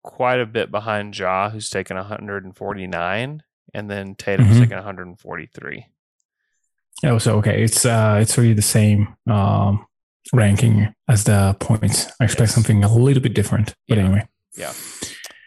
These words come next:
Speaker 1: Um,
Speaker 2: Means that also the other one are very efficient.
Speaker 1: Yes. How about free throw attempts? Total free throw
Speaker 2: Oh.
Speaker 1: attempts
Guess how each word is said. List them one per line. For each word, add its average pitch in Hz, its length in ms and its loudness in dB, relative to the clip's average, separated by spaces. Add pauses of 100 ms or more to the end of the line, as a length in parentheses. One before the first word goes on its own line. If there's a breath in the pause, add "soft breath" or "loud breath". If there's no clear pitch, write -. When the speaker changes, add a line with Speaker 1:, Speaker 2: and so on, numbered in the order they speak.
(160 loud breath)
Speaker 1:
Um, 123 280 0
Speaker 2:
Means 120 140 2
that 113 140 2
also 117 260 2
the 110 80 4
other 107 160 4
one 107 180 2
are 113 360 -2
very 104 180 0
efficient. - 500 -2 (440)
Speaker 1:
Yes. - 460 -12 (420 soft breath)
How 160 100 -8
about 180 280 -4
free 131 200 -6
throw 101 220 -4
attempts? - 580 -10 (640)
Total 175 320 -4
free 135 200 -8
throw 120 180 -6
Speaker 2:
Oh. 107 40 -2
Speaker 1:
attempts 104 560 0